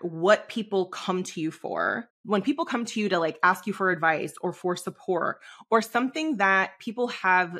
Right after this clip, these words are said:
told you you're really good at and you're like, "I'm not even doing anything." Like, it's generally those things that there's some sort of, like, a skill set underneath there that you're not even giving yourself credit for because it comes easily to you.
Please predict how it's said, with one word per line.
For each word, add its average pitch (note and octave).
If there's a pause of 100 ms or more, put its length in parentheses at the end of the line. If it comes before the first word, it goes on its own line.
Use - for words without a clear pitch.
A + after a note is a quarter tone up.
(140)
told G3
you G#3
you're G#3
really F3+
good E3+
at F3+
and F3+
you're F3
like, E3+
"I'm G3+
not B3+
even D4
doing G#3+
anything." - (260)
Like, A3+
it's A#3
generally C4
those F#3+
things G3+
that F3+
there's G3
some G#3+
sort B3
of, A#3
like, G3
a - (400)
skill F#3
set F#3+
underneath F3
there D#4 (360)
that F#3
you're G3
not G#3
even F#3+
giving F3+
yourself E3+
credit -
for F#3
because E3+
it F#3
comes F3
easily G3
to C#4+
you. D#4